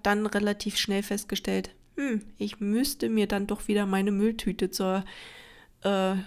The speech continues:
Verstärkung holen und habe dann die Mülltüten geholt, äh, und habe da den Hoodie reingepackt,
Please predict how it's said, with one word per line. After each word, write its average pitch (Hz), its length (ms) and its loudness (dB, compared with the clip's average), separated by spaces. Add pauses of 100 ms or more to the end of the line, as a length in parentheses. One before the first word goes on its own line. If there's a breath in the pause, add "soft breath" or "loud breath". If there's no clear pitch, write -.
Verstärkung 202 720 0
holen 208 360 4
und 202 320 0
habe 208 180 0
dann 196 320 -2
die 190 220 -2
Mülltüten 220 1000 0 (380)
geholt, 208 640 4
äh, 190 440 -2
und 190 460 -2
habe 185 220 -4
da 175 260 -2
den 175 440 -2 (920 loud breath)
Hoodie 269 220 8
reingepackt, 226 680 2